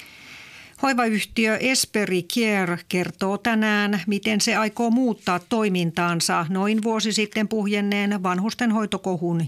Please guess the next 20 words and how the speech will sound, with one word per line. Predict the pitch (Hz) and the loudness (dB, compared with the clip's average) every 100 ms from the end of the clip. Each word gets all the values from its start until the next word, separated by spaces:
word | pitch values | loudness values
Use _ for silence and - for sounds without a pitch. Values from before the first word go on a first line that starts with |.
| - | -2
jälkeen. | 156 147 - - 147 151 - - - - - - | -2 -2 -4 -4 -4 -4 -8 -20 -20 -20 -18 -6
Yhtiö | 180 160 175 170 | -4 -2 0 2
nimitti | 185 180 165 170 | 2 0 0 0
viime | 175 180 170 | 0 0 0
keväänä | - 190 175 165 165 | 0 0 0 0 0
ulkopuolisista | 170 220 202 180 - 175 165 165 170 - | 0 0 0 -2 -2 0 0 0 0 0
asiantuntijoista | 175 214 220 185 190 175 180 175 170 196 | 0 0 0 -2 -2 -2 0 -2 -2 -4
koostuvan | 226 196 196 190 196 | -4 -2 -2 0 2
ryhmän, | 233 190 180 175 175 165 | 2 2 2 0 -2 -2
jonka | 180 180 185 175 - | -2 0 -2 -2 -2
tehtäväksi | 165 - 170 165 240 | -4 -2 -4 -2 0
annettiin | 226 220 220 226 220 | 0 0 0 -2 0
arvioida | 240 226 190 185 185 190 | 0 0 0 0 0 -2
Esperin | 196 - 196 180 180 | -2 -4 -4 -2 0
toimintaa | 208 196 180 170 165 175 170 165 - - - | 0 0 2 0 0 0 0 -2 -10 -20 -8
ja | 180 185 170 | -2 -2 -2
kertoa | 190 175 170 175 175 | -2 -2 -2 -2 0
yhtiön | 185 - 185 175 | -2 -2 -2 0
johdolle | 175 175 165 165 160 165 156 - | 0 0 0 0 0 0 -4 -4
parannusehdotuksia. | 208 190 156 143 135 147 147 139 - - - - | -2 0 -2 -2 -4 -2 -4 -6 -10 -6 -4 -4